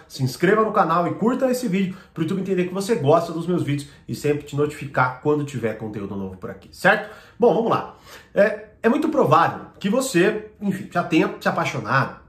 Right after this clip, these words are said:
se sentido atraído por algumas pessoas na sua vida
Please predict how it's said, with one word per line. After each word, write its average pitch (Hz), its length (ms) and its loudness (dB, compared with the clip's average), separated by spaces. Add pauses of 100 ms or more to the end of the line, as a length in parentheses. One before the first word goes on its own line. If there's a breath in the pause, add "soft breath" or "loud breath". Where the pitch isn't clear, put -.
se 143 200 -6
sentido 143 360 -2
atraído 135 600 -4 (320 soft breath)
por 175 120 2
algumas 135 380 0
pessoas 127 400 -4
na - 100 -6
sua 220 180 -2
vida - 240 -6